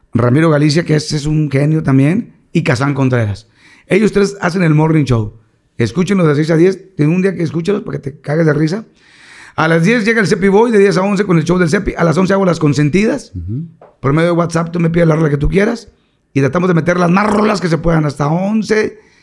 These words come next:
Speaker 1: trece
Speaker 2: Cabrón.
Speaker 1: o quince rolas en una hora.
Speaker 2: En una hora, güey.
Speaker 1: Hecho madre, vámonos. Las que tú quieras. Tú me puedes pedir, este, poperas. Eh, ayer pusimos puro Jorge Negrete, Pedro Infante, Pedro
Speaker 2: Ahorita
Speaker 1: Llerena. Vámonos.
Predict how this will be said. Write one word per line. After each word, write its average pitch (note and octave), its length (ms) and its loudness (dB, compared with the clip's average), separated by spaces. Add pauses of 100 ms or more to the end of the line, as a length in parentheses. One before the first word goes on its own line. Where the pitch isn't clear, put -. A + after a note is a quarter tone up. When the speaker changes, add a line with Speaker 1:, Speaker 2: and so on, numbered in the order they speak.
(160)
Speaker 1:
trece E3+ 340 0
Speaker 2:
Cabrón. C3 180 -2
Speaker 1:
o C#3+ 100 -2
quince E3+ 260 0
rolas D#3+ 200 -4
en D#3+ 80 2
una D#3 140 0
hora. B2+ 100 0
Speaker 2:
En A#2+ 60 2
una C3 200 2
hora, C#3 220 2
güey. F#2 120 -2
Speaker 1:
Hecho A#3+ 120 2
madre, G3 440 2
vámonos. - 560 -6 (320)
Las C3+ 120 -4
que F3+ 80 0
tú G3+ 120 -4
quieras. A3 260 0
Tú A3 60 -2
me A3+ 80 -2
puedes G3+ 180 -2
pedir, A#3+ 260 -2 (480)
este, F#3 340 0
poperas. A3+ 800 -2 (320)
Eh, F#3+ 160 -2
ayer G3 200 2
pusimos G#3+ 340 2
puro F#3 1000 0
Jorge G#3 240 0
Negrete, F#3+ 380 0
Pedro G#3 280 0
Infante, G3+ 840 -2
Pedro G3+ 220 2
Speaker 2:
Ahorita E3+ 120 2
Speaker 1:
Llerena. G#3+ 640 -2 (420)
Vámonos. F3 480 -2